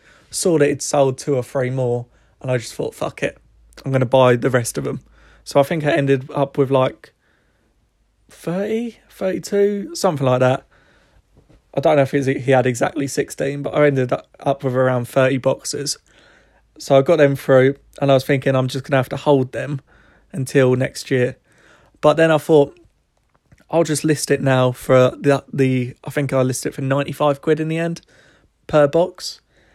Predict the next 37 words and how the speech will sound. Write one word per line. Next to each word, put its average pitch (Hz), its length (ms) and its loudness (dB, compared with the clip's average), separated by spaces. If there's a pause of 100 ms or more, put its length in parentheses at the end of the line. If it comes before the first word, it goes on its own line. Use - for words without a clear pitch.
(380)
And 139 140 0
I 139 40 4
thought, 135 460 -2
"If - 140 -8
they 139 160 2
sell, 160 300 0
they 143 140 0
sell. 160 280 4
If 147 160 -4
they 143 140 2
don't, 151 340 -2
I'll 139 120 -2
wait 135 160 2
till 139 140 0
next - 300 -4
year." 147 220 -2 (600)
I'm 143 120 -4
not, 139 180 2
like, 127 380 -2 (840)
I'm 139 100 -6
not 143 160 -2
worried 131 280 6
about 131 200 0
that 135 140 0
money 135 220 2
right 120 180 -2
now 120 160 -2
'cause - 100 -14
I 135 80 0
know 127 180 0
it'll 135 100 -4
come 131 180 -6
in 123 80 -4
the 117 60 -8
future. - 480 -2 (840)
But 156 160 -2
then, 147 460 2